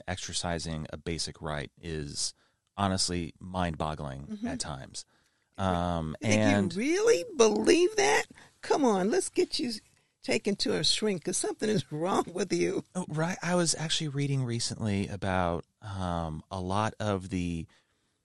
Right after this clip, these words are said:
Speaker 1: hysteria that we see today, um, in many of the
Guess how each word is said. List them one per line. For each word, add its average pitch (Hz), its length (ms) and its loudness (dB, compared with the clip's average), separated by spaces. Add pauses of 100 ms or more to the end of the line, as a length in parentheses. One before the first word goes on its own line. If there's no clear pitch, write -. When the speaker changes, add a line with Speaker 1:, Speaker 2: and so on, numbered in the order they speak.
(320)
Speaker 1:
hysteria 113 560 4
that 95 160 0
we 90 100 -4
see 87 200 0
today, 80 680 -2 (400)
um, 82 520 -6
in 82 500 -6
many 90 420 -4
of 82 260 -8
the 80 500 -6